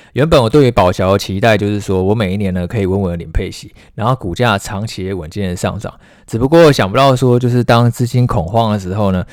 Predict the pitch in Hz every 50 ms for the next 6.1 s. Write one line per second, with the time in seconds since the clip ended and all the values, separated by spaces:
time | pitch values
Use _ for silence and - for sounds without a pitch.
0 | - - - - 151 147 139 131 123 151 139 110 98 - - 147 139 110 - -
1 | 98 101 104 - - 82 80 82 87 90 - 82 82 85 85 - 92 82 80 82
2 | 87 90 - - 120 98 80 87 82 85 85 - 92 85 82 87 80 - - -
3 | - _ _ - 107 107 113 117 - 151 143 131 139 135 131 135 123 - 139 123
4 | 120 120 123 117 - - 123 123 127 143 127 120 - - 113 110 110 - 123 123
5 | 127 131 120 117 113 87 82 80 78 110 107 95 90 87 - 85 87 98 - -
6 | 82 85